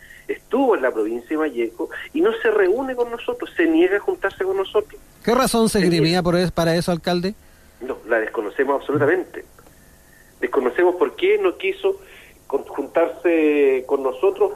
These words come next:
Speaker 1: entendiendo que nosotros lo, la vía que estábamos solicitando era el diálogo, poder conversar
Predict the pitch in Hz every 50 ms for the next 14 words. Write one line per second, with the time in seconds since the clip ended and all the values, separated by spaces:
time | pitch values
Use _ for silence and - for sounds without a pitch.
0 | - - - - - _ _ - 147 - - - 147 135 139 - 180 185 190 185
1 | 170 - - 156 160 170 175 156 135 - 185 - 180 175 170 151 - - - 117
2 | 117 117 139 175 196 214 220 165 - - - 170 175 175 170 170 151 - 156 147
3 | 143 - 151 143 165 165 170 175 170 170 147 151 165 165 175 175 175 - - -
4 | - - - - - - - - - - 151 151 - 165 196 190 175 156 131 104
5 | - - - - - - - 156 160 180 175 - - 185 170 147 143 - - 185
6 | 160 123